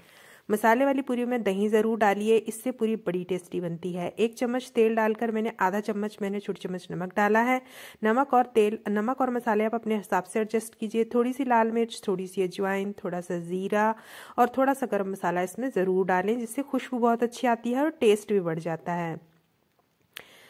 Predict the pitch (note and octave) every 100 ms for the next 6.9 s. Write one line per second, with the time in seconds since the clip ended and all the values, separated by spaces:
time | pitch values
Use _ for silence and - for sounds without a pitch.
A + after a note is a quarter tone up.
0 | _ - A3 A#3+ C#4+ C#4+ C#4 C#4 C#4 A#3+
1 | A#3 A#3+ B3+ A#3+ A3+ A3+ - A3+ C4 C4
2 | - B3 B3 C4+ C4 A3 A3 G#3+ G#3+ G#3
3 | F#3 F3+ - - G#3+ G#3+ A3+ A#3+ B3 G#3+
4 | A3 B3+ A#3+ B3 - A3+ A3+ A#3 A#3 G3+
5 | G3 - G#3+ G#3+ A3+ - G3 F#3+ G#3 G#3+
6 | A#3 A3 - A3 - F3 F#3 G#3